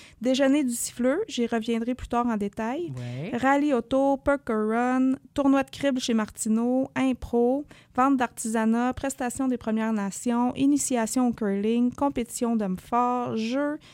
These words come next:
Speaker 1: et activités à la zone famille, dîner hot dog, lancer de la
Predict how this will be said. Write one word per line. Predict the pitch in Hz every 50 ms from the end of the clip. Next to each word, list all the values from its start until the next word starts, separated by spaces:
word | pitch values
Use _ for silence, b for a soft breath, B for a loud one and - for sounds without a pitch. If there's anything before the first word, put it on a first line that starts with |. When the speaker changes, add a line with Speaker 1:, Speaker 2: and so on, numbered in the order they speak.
| B B B
Speaker 1:
et | 233 247 240
activités | 233 240 - - 240 226 233 233 - 269 262 247
à | 226
la | 214 208 208
zone | 220 214 214 214
famille, | - - - 190 185 196 208 226 247 269 277 269 285 302 B B B B B B B B
dîner | 240 269 294 294 277 277 247
hot | 220
dog, | 202 185 190 208 220 226 240 247 233 247
lancer | 254 269 277 277 254 - 254 247
de | 226 226
la | 208